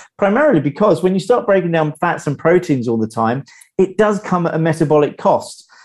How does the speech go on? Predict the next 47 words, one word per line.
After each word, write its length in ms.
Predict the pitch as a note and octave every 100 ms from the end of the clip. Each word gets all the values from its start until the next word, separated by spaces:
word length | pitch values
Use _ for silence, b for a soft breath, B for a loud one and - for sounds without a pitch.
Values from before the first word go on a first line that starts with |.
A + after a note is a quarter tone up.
| b -
And 100 | F#3
that's 220 | G3+ -
why 160 | F#3+ E3+
with 240 | D#3 D#3+
carbohydrates, 960 | - E3+ D3+ D3 G3 G3+ D3+ A#2+ A#2+ -
the 80 |
production 520 | C#3 D#3 F#3+ F#3+ - D3+
of 140 | C#3
carbon 360 | - E3+ D3 C#3
dioxide 640 | C#3 F3 - F#3+ C#3+ C3
from 100 | C#3
the 80 | C3
respiratory 640 | B2+ C3 - A3 A3+ - A2
quotient, 420 | A#2 A2+ D3+ - b b
we 80 | D3+
know 160 | E3 F3+
that 180 | D#3 E3
using 300 | D#3 C3+ C3
fat 320 | E3+ F3 D#3+
as 80 | C3
a 80 |
fuel 280 | A2+ B2+ B2+
is, 220 | C3 B2 B B -
is 220 | C#3+ A#2
not 300 | D#3+ F3 G#3
as 100 | D3
efficient 380 | D3 D#3 - B2+
as 80 | C3
carbohydrate 680 | C#3+ C3 B2+ E3 F3+ B2+ A#2+
because 200 | - E3+
it 100 | F3
doesn't 240 | F#3 F3
produce 380 | E3 D#3+ F3+ D#3
as 60 | F3
much 180 | D#3+
carbon 320 | - E3 D#3+ D#3+
dioxide. 540 | F#3 G3 - A#2+ A2 - b b
And 100 | E3
carbon 380 | D3 G3+ G3 G3
dioxide 560 | E3 F3 G3 D#3+ D3+ C#3
is 140 | C#3
a, 180 | D#3 E3
is 140 | D3
a, 240 | D#3 D3 - b b E3
is 180 | D3
a 80 | D#3
self-fulfilling 960 | D#3 F3+ E3 E3 D3 - D#3 D3 D3